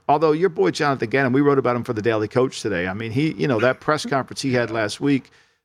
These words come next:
you know, where he lied and, and, you know, the, the Philly media called him out on it. Look, I did,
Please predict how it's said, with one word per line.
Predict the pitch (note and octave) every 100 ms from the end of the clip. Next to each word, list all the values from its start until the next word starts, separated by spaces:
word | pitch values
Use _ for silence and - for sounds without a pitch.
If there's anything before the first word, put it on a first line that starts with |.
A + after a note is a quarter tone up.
| -
you | C#3+
know, | C3
where | A2
he | A2 C3+
lied | B2+ A2+ B2+ C3+ C3
and, | A2 G2+ -
and, | C3+
you | D3+
know, | A#2
the, | A#2
the | A#2
Philly | - E3 B2+
media | B2+ D3 A2+
called | - A#2
him | F#2+ A2
out | B2
on | A2+ G2+
it. | G2+ D3
Look, | D3 - _ _ -
I | D3+
did, | E3+ C3+